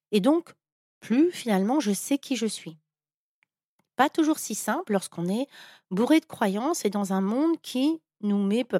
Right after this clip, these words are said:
parfois des injonctions. J'aime beaucoup le Human Design, j'en ai parlé souvent et j'ai déjà fait deux épisodes sur ce sujet,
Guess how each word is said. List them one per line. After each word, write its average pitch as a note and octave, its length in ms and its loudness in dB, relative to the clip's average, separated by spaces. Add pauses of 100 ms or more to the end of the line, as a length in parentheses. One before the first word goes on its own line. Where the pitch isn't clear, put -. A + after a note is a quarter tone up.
(120)
parfois A#3 500 0
des G#3 460 0
injonctions. G3 500 -4 (1200)
J'aime C4+ 220 6
beaucoup E4 240 4
le D#4+ 120 6
Human A#3 300 0
Design, G#3+ 560 2
j'en G#3 240 0
ai G3 100 2
parlé C4 280 0
souvent A#3 360 -4
et A#3+ 80 2
j'ai A3 120 -4
déjà G#3 260 0
fait G3+ 380 -4
deux C#4 360 2
épisodes A3 400 -2
sur - 140 -14
ce - 100 -8
sujet, F3+ 440 -4